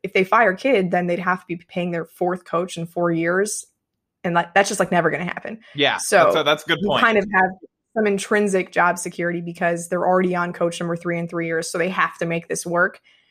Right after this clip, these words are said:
Speaker 1: That's why I view Indiana as an upgrade to Washington, even though, like, they would seem to be very similar in terms of where they finished in the Eastern Conference standings. I also think there's just, like, a little bit more talent upside with Indiana,
Speaker 2: I agree.
Speaker 1: honestly. Like,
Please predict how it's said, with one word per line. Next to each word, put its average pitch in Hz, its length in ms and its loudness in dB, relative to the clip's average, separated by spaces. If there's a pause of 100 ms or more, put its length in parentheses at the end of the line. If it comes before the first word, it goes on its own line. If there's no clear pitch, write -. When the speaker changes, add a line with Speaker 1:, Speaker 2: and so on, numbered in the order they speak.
(500)
Speaker 1:
That's 196 300 2
why 185 160 6
I 170 260 2
view 180 280 -2
Indiana 170 520 -4
as 170 220 -8
an 165 140 -8
upgrade 170 520 0
to 180 80 -6
Washington, 165 540 -2
even 165 240 -6
though, 160 420 -4 (400)
like, - 300 -4 (220)
they 180 180 0
would 170 240 -2 (140)
seem 294 280 -2
to 247 60 0
be 190 140 0
very 170 220 2
similar 170 360 -4
in 165 80 -6
terms 170 200 -4
of 165 100 -4
where 170 140 2
they 165 100 0
finished 170 340 -8
in 170 80 -6
the 165 60 -6
Eastern - 180 -10
Conference 160 220 -8
standings. 190 340 0 (420)
I 330 100 6
also 403 180 4
think 392 120 2
there's 311 120 0
just, 269 160 -4
like, - 100 0
a 196 40 0
little 202 120 0
bit 196 100 -2
more 185 120 -2
talent 196 280 0
upside 226 220 -4
with 233 120 -6
Indiana, 226 300 -2
Speaker 2:
I - 120 4
agree. 208 100 -2
Speaker 1:
honestly. 220 240 0
Like, - 360 -6